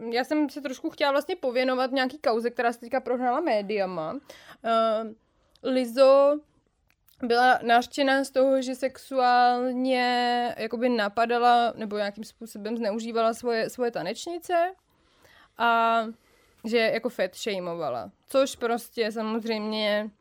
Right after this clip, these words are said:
eh, z-, zvedlo bouři nevole mezi m-, mnohý-, mnohými lidmi, kteří měli jako pionýrku, eh, body positivity a, a, eh, př-, přístupu prostě k tělu jako něčemu,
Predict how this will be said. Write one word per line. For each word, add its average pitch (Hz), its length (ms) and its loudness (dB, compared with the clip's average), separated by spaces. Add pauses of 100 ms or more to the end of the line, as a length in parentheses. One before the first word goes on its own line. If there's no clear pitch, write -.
(800)
eh, 226 120 -4 (180)
z-, 202 120 -12
zvedlo 220 680 0
bouři 226 560 2
nevole 220 440 4
mezi 220 640 0
m-, 214 420 -8
mnohý-, 220 260 -2
mnohými 226 400 -2
lidmi, 220 320 -4
kteří 220 280 -6
měli 208 260 -2
jako 208 400 -2 (260)
pionýrku, 208 800 -4
eh, - 60 -4 (460)
body 208 300 -6
positivity 202 960 -8
a, 190 380 -6 (680)
a, 196 600 -2 (200)
eh, - 40 -16
př-, - 140 -20 (140)
přístupu 196 460 -12
prostě 196 460 -8 (260)
k - 120 -20
tělu 208 360 0
jako 202 400 -2
něčemu, 196 540 -6